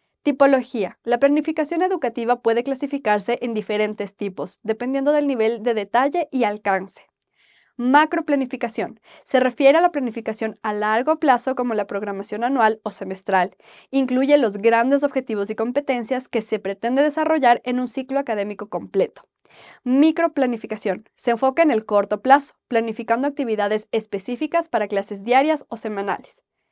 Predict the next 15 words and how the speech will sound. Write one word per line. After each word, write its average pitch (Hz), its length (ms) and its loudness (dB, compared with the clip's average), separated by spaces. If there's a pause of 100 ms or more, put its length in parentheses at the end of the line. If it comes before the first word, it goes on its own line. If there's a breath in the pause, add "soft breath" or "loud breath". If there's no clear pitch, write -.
(340)
Este 214 220 0
tipo 208 260 -6
de 208 80 -4
planificación 254 800 -2
es 226 140 -2
más 233 160 0
detallada 240 760 2
y 254 80 2
responde 226 400 -4
a - 20 0
las 240 140 0
necesidades 208 720 -4
inmediatas 202 640 0
del 185 140 -4
aula. - 300 -12